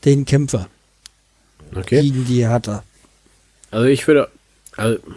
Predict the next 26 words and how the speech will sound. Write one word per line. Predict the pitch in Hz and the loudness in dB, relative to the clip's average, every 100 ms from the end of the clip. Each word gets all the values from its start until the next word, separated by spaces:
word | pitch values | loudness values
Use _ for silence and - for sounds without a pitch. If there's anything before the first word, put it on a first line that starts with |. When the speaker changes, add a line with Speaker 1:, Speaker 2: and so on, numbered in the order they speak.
| - | -12
Speaker 2:
ja, | 98 120 82 - - - - | -6 -6 -6 -14 -20 -20 -14
ich | 95 143 | -6 0
würde | 139 | 2
auch | 131 - | 2 -2
eher | 78 82 | -4 -4
Gebre | 87 92 98 92 | -4 -8 -8 -8
Selassie | - 92 104 101 | -8 -8 -8 -8
nehmen, | 82 76 65 | -8 -10 -12
aber | 87 101 113 - - - - - - - - - - - | -10 -10 -10 -12 -14 -14 -14 -16 -20 -20 -20 -20 -18 -8
ja, | 90 95 98 - - | -2 -2 -2 -6 -8
Hertha, | 107 127 170 151 147 139 | -2 0 4 4 2 0
Kampfschwein, | 139 165 - 143 139 135 135 123 _ - | -2 -2 -4 -4 -2 -2 -6 -10 _ -6
Bauer, | 113 127 123 113 _ - | -2 0 -2 -4 _ -16
ja, | 87 82 90 - | -12 -10 -12 -14
geht | - - | -20 -12
auch | 87 90 - | -8 -8 -2
Speaker 1:
Das, | 175 - - | 0 0 -2
Speaker 2:
eigentlich, | 190 | 2
Speaker 1:
nee, | 226 | 2
Speaker 2:
ne? | 139 | 2
Speaker 1:
ich | 131 | -2
meine, | 170 | -4
ich, | 170 - | -4 -6
ich, | 175 - - | -10 -10 -4
nicht, | 180 208 - - - | 2 2 0 -10 -12
also, | - 170 165 160 | -2 0 2 0